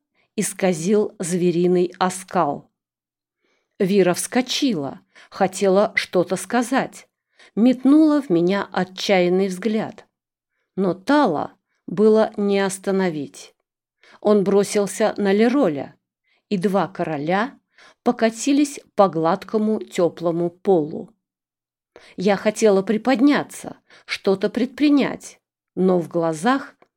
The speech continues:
потемнело. Меня захлестнули такие эмоции, что все тело затряслось, как от лихорадки.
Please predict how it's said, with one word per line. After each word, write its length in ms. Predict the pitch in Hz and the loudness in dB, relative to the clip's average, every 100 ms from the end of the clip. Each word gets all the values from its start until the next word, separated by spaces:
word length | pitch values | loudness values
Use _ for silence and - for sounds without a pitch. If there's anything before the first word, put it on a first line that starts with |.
| - | -6
потемнело. 920 | 196 196 220 220 214 196 139 135 - _ _ _ _ _ _ - - | -6 -4 -2 0 2 0 -2 -8 -12 _ _ _ _ _ _ -20 -4
Меня 320 | 196 208 233 | 0 2 2
захлестнули 800 | 196 202 - 226 233 - 269 165 | 0 -4 -2 -2 -2 0 0 0
такие 520 | - 170 - 254 294 | -2 -6 -2 2 4
эмоции, 720 | 294 277 - - - - - _ _ - - - | 4 4 0 -6 -12 -12 -14 _ _ -20 -20 -18
что 260 | - 208 | -4 -2
все 260 | - - 240 | -2 -2 -4
тело 480 | 240 285 277 175 160 | -2 0 2 2 0
затряслось, 680 | 185 196 214 - 208 190 - _ | -4 0 0 2 -2 -2 -12 _
как 240 | 202 190 | -6 -4
от 140 | 214 240 | -6 -4
лихорадки. 840 | 233 - 277 240 151 - - - | -4 -2 -2 -2 -4 -12 -18 -18